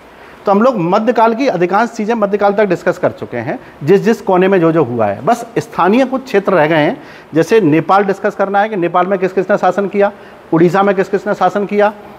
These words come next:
कश्मीर में कर चुका हूँ, अ, इसमें क्या कहते हैं, मेवाड़ में किस किसने शासन किया, या फिर गुजरात में किस किसने शासन किया, मालवा में किस किसने शासन किया, कुछ स्थानीय शासन को discuss करना है। And after this discussion of local dynasties,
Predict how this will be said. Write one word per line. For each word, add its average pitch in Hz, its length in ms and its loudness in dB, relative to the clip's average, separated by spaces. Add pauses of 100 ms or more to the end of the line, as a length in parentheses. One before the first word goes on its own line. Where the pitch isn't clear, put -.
(180)
कश्मीर 196 280 0
में 196 140 2
कर 190 120 0
चुका 190 220 0
हूँ, 208 180 2 (560)
अ, 151 140 4
इसमें 139 460 0 (600)
क्या 139 100 2
कहते 143 120 2
हैं, 147 80 4
मेवाड़ 185 280 4
में 208 120 -2
किस 196 140 -6
किसने 208 260 -6
शासन 196 320 -4
किया, 202 280 -2 (340)
या 165 80 4
फिर 180 180 0
गुजरात 156 460 2
में 202 120 -6
किस 190 160 -6
किसने 202 260 -6
शासन 185 280 -2
किया, 202 220 0
मालवा 165 440 2
में 208 120 0
किस 190 160 -4
किसने 202 260 -4
शासन 190 280 0
किया, 202 260 0 (320)
कुछ 294 140 2
स्थानीय 226 400 2
शासन 208 300 0
को 208 60 0
discuss 196 300 -2
करना 165 280 0
है। 190 200 0 (420)
And 226 120 2 (140)
after 175 340 2
this 190 420 -4
discussion 208 400 -2
of 214 140 2 (360)
local 185 200 4
dynasties, 180 600 0